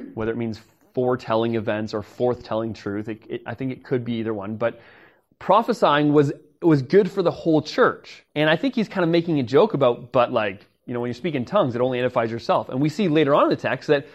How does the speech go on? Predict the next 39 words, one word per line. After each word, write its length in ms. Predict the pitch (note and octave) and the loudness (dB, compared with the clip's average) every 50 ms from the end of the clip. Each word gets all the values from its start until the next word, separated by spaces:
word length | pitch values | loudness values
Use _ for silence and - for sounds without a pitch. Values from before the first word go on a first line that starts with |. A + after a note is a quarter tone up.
| - _ _ _ | -20 _ _ _
it 60 | D3 D#3 | -2 0
actually 340 | F3+ A#3+ C4 - - F#3+ | 0 0 -2 -2 -4 -2
doesn't 280 | D3+ E3 F#3 F#3 E3 C#3+ | 0 2 2 2 2 2
really 220 | D3 E3 D#3+ D3+ | 2 2 2 2
edify 360 | - C#3 E3 E3+ - - D3 D3 | 2 0 0 0 0 0 0 2
you 120 | C#3+ C#3+ | 2 0
much 360 | D3 C#3+ C3+ C#3+ D3+ D3 - | 0 0 0 0 0 0 0
at 60 | A#2+ | 0
all, 280 | A#2+ D#3+ E3 A2 E2+ G2+ | 2 2 2 2 0 -4
'cause 120 | - B2+ | -6 -6
it 40 | C3+ | -2
doesn't, 600 | B2+ D#3 D#3 D#3 D3 - - C#3+ C#3 - C3+ C#3+ D3 | 0 0 0 0 -2 -6 -8 -14 -16 -16 -12 -6 -4
there, 140 | D3 C#3+ | -2 -2
there's 180 | C#3+ C#3 C3 B2+ | -2 -2 0 2
no 160 | D#3+ E3+ E3 | 2 2 4
edification 440 | C#3 C#3+ C3+ - - D3+ C#3+ - C3 | 2 0 0 -2 -2 -4 -2 -2 -4
in 120 | B2+ B2+ | -2 -2
your 100 | B2 B2 | -2 -2
knowledge. 480 | A#2+ A#2 A#2+ B2 A#2+ A2 - - A#2+ A#2 | -2 0 0 0 0 -2 -4 -8 -12 -12
There's, 140 | B2 A#2 - - | -12 -12 -12 -10
you 100 | C#3+ C3 | -6 -6
don't 180 | B2+ D3 C3+ B2+ | -6 -4 -2 0
know 140 | B2 C3 B2+ | 2 2 2
what's 200 | B2 B2+ - - | 2 0 -4 -6
going 240 | - A2 A2 A2 A#2 | -6 -6 -6 -4 -4
on 340 | A#2 G#2 F#2+ E2 - G#2 - _ _ _ _ - | -4 -4 -6 -8 -12 -16 -20 _ _ _ _ -10
when 140 | A#2+ A2 | -8 -6
you're 120 | A2+ A2+ A2 | -6 -6 -6
speaking 340 | G#2+ - A2+ G2+ - A2 G2+ | -8 -10 -12 -12 -10 -10 -10
in 60 | G2+ | -8
tongues. 280 | - C#3 A2 - - - | -8 -8 -10 -10 -10 -12
That's 240 | G2 G2+ - _ _ _ | -14 -14 -14 _ _ _
the 60 | - | -20
point 320 | - - - A#2 A2 G#2+ - | -16 -12 -10 -10 -10 -10 -12
that 100 | A2 G2+ | -12 -10
he's, 320 | G#2+ G#2+ G2+ G2 - - _ _ _ _ _ _ _ _ _ | -8 -8 -8 -10 -12 -18 _ _ _ _ _ _ _ _ _
he 120 | _ - A2+ | _ -8 -6
makes 280 | A2 G#2+ G#2+ A2 - | -6 -6 -6 -8 -6
later. 380 | - A#2+ A#2 G2+ - - - | -4 -4 -4 -4 -4 -8 -12